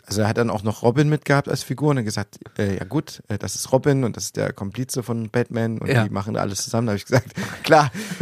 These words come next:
Speaker 1: ich bin natürlich Batman <laughs> und du bist Robin. Ich hol dich heute Nacht ab.“
Speaker 2: Ja.
Speaker 1: Und, ähm,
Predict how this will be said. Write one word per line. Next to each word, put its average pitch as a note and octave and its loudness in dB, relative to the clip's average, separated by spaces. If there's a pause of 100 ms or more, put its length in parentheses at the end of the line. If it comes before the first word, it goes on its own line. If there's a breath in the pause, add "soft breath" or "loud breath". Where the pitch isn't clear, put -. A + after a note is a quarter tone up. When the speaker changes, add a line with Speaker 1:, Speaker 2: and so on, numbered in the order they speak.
(120)
Speaker 1:
ich E3+ 8
bin D3+ 4
natürlich C#3 6
Batman B2+ 4 (100)
<laughs> E3+ 0
und C#3+ 4
du C#3 0
bist D#3+ 2
Robin. C3+ 4
Ich G2 -4
hol C#3+ 6
dich C#3+ -2
heute B2+ 2
Nacht A#2 -2
ab.“ D#3 4 (420 loud breath)
Speaker 2:
Ja. G#2 -4 (220 soft breath)
Speaker 1:
Und, B2 6
ähm, A2+ 6